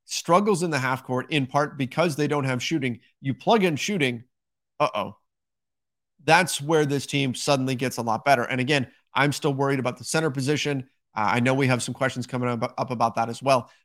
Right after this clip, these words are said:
I'm still concerned about that. Those are the two things I'm looking for on this team right now. Shooting, and I want another big. I don't know if Damian Jones and Thomas Bryant are it. I hope I'm wrong. I hope Damian Jones comes flying back, or maybe Wenyen Gabriel just proves himself and he can do the job.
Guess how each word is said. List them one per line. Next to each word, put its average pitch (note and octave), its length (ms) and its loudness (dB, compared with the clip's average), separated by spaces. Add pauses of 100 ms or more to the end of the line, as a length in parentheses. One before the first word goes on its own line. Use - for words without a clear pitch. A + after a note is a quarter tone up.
I'm C#3 160 4
still D3+ 160 -2
concerned C#3 380 -2
about A#2+ 220 0
that. D3 240 4 (400)
Those E3+ 280 8
are E3 40 2
the E3 100 4
two D#3+ 180 4
things C3+ 240 2
I'm B2 120 0
looking A#2+ 200 -2
for A#2+ 120 -2
on A2+ 80 -4
this A2+ 120 -8
team A2+ 180 -6
right G#2 140 -8
now. - 280 -8
Shooting, F#3+ 540 2 (260)
and A2+ 100 -4
I A2 80 0
want C#3 320 2
another B2+ 320 0 (160)
big. B2 380 0 (580)
I C#3+ 140 6
don't D3 260 4
know C#3 220 4
if A#2+ 80 -4
Damian B2 340 0
Jones A#2+ 260 -2
and A#2 80 -10
Thomas A2+ 280 -4
Bryant A#2 360 -4
are - 160 -6
it. D#3 300 4
I A#2 100 0
hope C#3 240 0
I'm B2+ 180 4
wrong. D#3+ 340 8
I C3 40 2
hope B2+ 200 0
Damian B2+ 280 0
Jones B2 280 -2
comes A2+ 260 -8
flying B2 300 0
back, E3 280 8
or C3 60 -2
maybe C3 220 0
Wenyen B2+ 320 0
Gabriel D3+ 340 4
just B2 240 -6
proves E3+ 280 4
himself D3+ 420 0
and B2 80 -4
he C#3 100 0
can C3+ 160 -2
do C#3+ 140 0
the C3 100 -2
job. C3+ 320 0